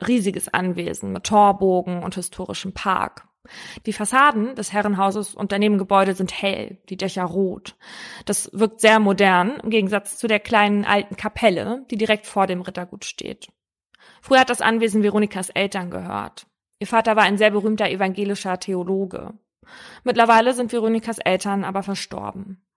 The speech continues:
Klaus und Veronika haben sich auf dem Anwesen dort ein Heim eingerichtet. Aber nicht nur für sich, auch für alte Menschen, die pflegebedürftig sind. Das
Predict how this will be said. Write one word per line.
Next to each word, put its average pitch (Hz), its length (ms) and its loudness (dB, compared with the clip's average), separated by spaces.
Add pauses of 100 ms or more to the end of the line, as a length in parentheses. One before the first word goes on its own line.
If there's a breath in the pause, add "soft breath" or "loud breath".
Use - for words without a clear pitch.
(720 loud breath)
Klaus 269 200 4
und 269 140 -2
Veronika 240 680 4
haben 233 160 4
sich 226 160 -2
auf - 80 -2
dem 220 160 0
Anwesen 208 420 4
dort 196 220 2
ein 180 180 -2
Heim 196 220 0
eingerichtet. - 880 -10 (420)
Aber 226 160 6
nicht 233 180 0
nur 226 80 0
für 214 160 -2
sich, 202 380 -2 (280 loud breath)
auch 214 140 2
für - 180 2
alte 240 240 4
Menschen, 190 480 -2
die 202 80 -4
pflegebedürftig 190 800 -4
sind. 185 420 -14 (600)
Das 208 260 2